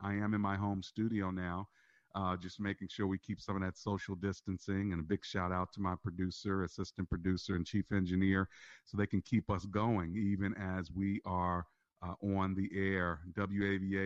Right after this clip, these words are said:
is committed to being on the air, uh, for you. And did you know that even during nine eleven, our, uh, the, uh, the ratings of people listening went even higher? And now, because of covid, everybody is at home,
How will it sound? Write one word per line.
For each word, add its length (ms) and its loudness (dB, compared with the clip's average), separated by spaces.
is 100 -6
committed 440 -4
to 60 -16
being 360 -4
on 140 -2
the 180 -2
air, 320 0
uh, 200 0
for 140 4
you. 140 2
And 100 0
did 140 -2
you 80 2
know 240 2
that 200 0
even 320 2
during 220 2
nine 240 0
eleven, 440 0
our, 340 0
uh, 340 -4
the, 280 -4
uh, 80 -6
the 340 -2
ratings 560 4
of 160 -14
people 360 -2
listening 640 -2
went 220 -2
even 400 4
higher? 640 2
And 160 2
now, 340 2
because 380 -2
of 340 0
covid, 580 2
everybody 460 0
is 140 -4
at 160 -4
home, 480 -2